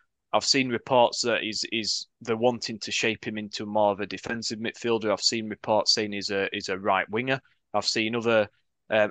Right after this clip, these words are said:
articles saying that he, he's more of an attacking midfielder.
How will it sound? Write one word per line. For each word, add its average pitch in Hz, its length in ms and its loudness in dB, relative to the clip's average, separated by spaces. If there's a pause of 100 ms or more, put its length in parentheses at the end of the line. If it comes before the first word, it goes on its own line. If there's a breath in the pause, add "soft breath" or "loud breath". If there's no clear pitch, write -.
articles 110 560 2
saying 107 320 2
that 104 140 2
he, 101 240 2
he's 104 180 -6
more 101 240 2
of 95 80 -4
an 98 100 -6
attacking 98 540 -6
midfielder. 123 640 0